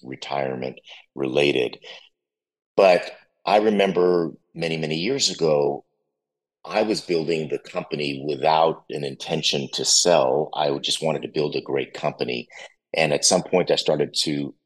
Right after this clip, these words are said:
learn about these options. And I gotta tell you, Corey, that I just became overwhelmed looking at esops, and I just couldn't understand enough. It just was so complicated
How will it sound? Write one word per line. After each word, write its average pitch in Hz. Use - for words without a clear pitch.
learn 85
about 73
these 69
options. -
And 85
I 92
gotta 101
tell -
you, 98
Corey, 76
that 71
I 85
just 80
became 73
overwhelmed 71
looking 71
at -
esops, 80
and 87
I 104
just 107
couldn't 90
understand 82
enough. 76
It 71
just -
was 85
so 92
complicated 67